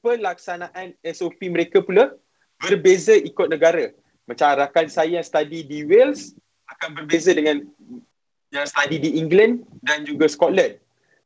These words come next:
Sebab, uh, dia punya pelaksanaan S O P dia tu berbeza. Macam Wales, uh, mereka lebih awal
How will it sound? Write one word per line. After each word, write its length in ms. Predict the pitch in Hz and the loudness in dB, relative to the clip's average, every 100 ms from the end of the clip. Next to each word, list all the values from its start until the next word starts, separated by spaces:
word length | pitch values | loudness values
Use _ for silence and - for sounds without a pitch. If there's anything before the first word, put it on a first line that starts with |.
| _ | _
Sebab, 480 | - 135 156 151 - _ _ _ | -8 -2 0 0 -4 _ _ _
uh, 640 | 160 160 156 156 156 151 151 _ _ _ _ _ _ _ - | -14 -12 -10 -6 -6 -8 -12 _ _ _ _ _ _ _ -20
dia 160 | 165 - | -20 -20
punya 240 | - 190 190 | -16 -14 -6
pelaksanaan 560 | - 196 190 196 202 - | 2 2 2 -2 -4 -6
S 160 | 180 | -4
O 80 | 196 | -6
P 160 | 190 202 | -6 -4
dia 80 | 208 | -4
tu 160 | 214 | -2
berbeza. 480 | 180 175 185 175 110 - _ _ _ _ - | -2 0 0 0 -4 -6 _ _ _ _ -14
Macam 560 | 139 - 160 156 151 _ _ _ | -12 -2 -2 -2 -10 _ _ _
Wales, 480 | 135 160 233 262 - _ _ _ _ _ _ - | 2 4 4 2 -10 _ _ _ _ _ _ -6
uh, 460 | 151 156 156 156 151 _ _ _ _ _ _ _ _ _ _ 151 | -4 -2 0 -2 -4 _ _ _ _ _ _ _ _ _ _ -8
mereka 320 | 175 180 226 | -8 -2 -2
lebih 320 | 190 156 175 - 160 | -2 -6 -8 -4 0
awal 480 | 175 202 156 113 | 2 2 0 -6